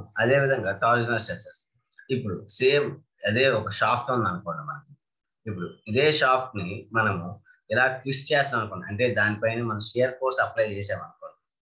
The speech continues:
ఈ షియర్ ఫోర్స్ అప్లై చేసాం అనుకోండి, ఈ షియర్ ఫోర్స్ దాన్ని మనం అప్లై చేస్తే ఏమవుతుందండి, అది ట్విస్ట్ అవుతుంది. అది ట్విస్ట్ అవుతుందంటే ఇప్పుడు దాన్ని మనం ఏం చెప్పొచ్చు, దాన్ని మనము ట్వి-, టార్షనల్ స్ట్రెసెస్ అనేది డెవలప్ అవుతుంది, అంటే twisting అనేది జరుగుతుంది.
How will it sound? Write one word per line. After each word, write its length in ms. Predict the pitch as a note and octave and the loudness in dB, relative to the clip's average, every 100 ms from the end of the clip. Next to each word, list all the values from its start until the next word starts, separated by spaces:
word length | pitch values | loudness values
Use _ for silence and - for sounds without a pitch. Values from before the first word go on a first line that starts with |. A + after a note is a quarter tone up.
| _ _ _ _ _ _ _ _ - _ G#2+ | _ _ _ _ _ _ _ _ -20 _ -2
ఈ 40 | A2+ | 2
షియర్ 240 | B2+ C3+ C3+ | 4 4 0
ఫోర్స్ 200 | B2+ A#2 | 0 0
అప్లై 200 | G#2 G#2+ F#2+ | 0 -2 -4
చేసాం 200 | F#2+ F2 | -6 -8
అనుకోండి, 300 | D#2+ - D2 - _ - _ A2 | -8 -12 -16 -16 _ -20 _ 0
ఈ 20 | A#2 A#2 | 0 4
షియర్ 240 | B2+ C#3 C3+ | 2 2 2
ఫోర్స్ 260 | C3+ C3 A#2+ | 0 0 0
దాన్ని 300 | A#2+ F#2 F2+ - A2 | -2 -2 -8 -8 -4
మనం 120 | G#2 G2 | 0 0
అప్లై 200 | A2 B2 A2 | 2 2 2
చేస్తే 280 | G2 F#2 E2+ - _ _ A#2+ | -2 -6 -10 -12 _ _ 2
ఏమవుతుందండి, 640 | C3 C3 B2 B2 A#2 A2+ A2+ | 4 4 2 0 2 2 2
అది 100 | C#3 - _ _ | 0 -6 _ _
ట్విస్ట్ 240 | C3 C3+ C#3 | -4 0 2
అవుతుంది. 340 | A#2 F#2+ F2+ - A2 | 2 -2 -8 -10 -8
అది 100 | G#2+ A2 | -8 -4
ట్విస్ట్ 240 | A#2+ C#3+ | -2 4
అవుతుందంటే 400 | C3+ C3+ C3 B2 A#2+ | 2 2 -2 0 -2
ఇప్పుడు 160 | A2 A2 | 0 0
దాన్ని 140 | A2 A2 | 0 0
మనం 100 | G#2+ A2 | 0 -2
ఏం 60 | G#2+ | -2
చెప్పొచ్చు, 320 | G#2+ G#2 G2+ - | -2 -4 -8 -2
దాన్ని 180 | G2 G2 G2 | -2 -2 -6
మనము 220 | A#2+ - - _ _ _ - - - _ - | -6 -6 -10 _ _ _ -20 -20 -20 _ 0
ట్వి-, 180 | A#2 G2 D#2+ - A#2 | 2 4 0 -2 2
టార్షనల్ 380 | A2 A2 A#2 C3 | 2 2 2 2
స్ట్రెసెస్ 320 | G#2+ G2 G2 G2+ | 0 0 0 0
అనేది 160 | A2+ F#2 | 0 0
డెవలప్ 260 | F2+ - | 0 -4
అవుతుంది, 200 | - - G#2+ | -12 -12 -6
అంటే 120 | B2+ C#3+ - | -2 -2 -4
twisting 340 | A2+ A#2+ A2 | -4 0 2
అనేది 180 | A2+ A2+ F2+ | 2 0 -4
జరుగుతుంది. 320 | E2+ - | -10 -12